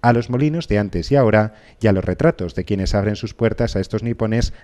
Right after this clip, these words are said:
año tras año para darles cobijo, la familia de Carmen, con su vivienda situada en plena Plaza Mayor.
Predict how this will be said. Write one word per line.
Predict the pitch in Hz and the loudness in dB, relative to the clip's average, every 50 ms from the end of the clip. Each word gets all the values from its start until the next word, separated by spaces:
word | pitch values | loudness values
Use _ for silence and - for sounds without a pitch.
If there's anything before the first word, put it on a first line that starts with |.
| _ - | _ -4
año | - 139 156 165 165 | -2 -2 -2 -2 -4
tras | - 151 143 - - | -2 -2 -4 -2 -4
año | 90 85 87 87 | -6 -6 -6 -6
para | - 98 92 92 | -4 -2 -2 0
darles | 95 95 90 92 92 90 - | -2 -2 -2 -2 -4 -6 -4
cobijo, | - 101 107 120 113 - 90 82 76 - _ _ _ _ - | -2 0 0 0 0 -2 -6 -10 -10 -12 _ _ _ _ -4
la | - 107 98 | -2 -2 -2
familia | - 98 92 92 90 85 90 87 | -2 -2 -6 -4 -4 -4 -2 -2
de | 95 | 0
Carmen, | - - 113 95 90 80 80 80 | 2 2 0 0 0 -6 -8 -6
con | - 104 98 | -6 -6 -6
su | - - | -4 -4
vivienda | 101 104 104 127 156 165 147 - | -4 -2 0 0 -2 -2 -2 -4
situada | - 151 127 120 117 110 107 113 113 - - - | -4 -4 -2 2 2 4 4 2 0 -2 -8 -8
en | 110 101 92 | -6 -6 -2
plena | - 120 143 147 156 151 - | 0 0 0 0 0 -2 -2
Plaza | 113 95 85 - 85 | -2 -2 -2 -2 -6
Mayor. | 82 80 78 87 80 73 - | -8 -10 -10 -10 -10 -12 -14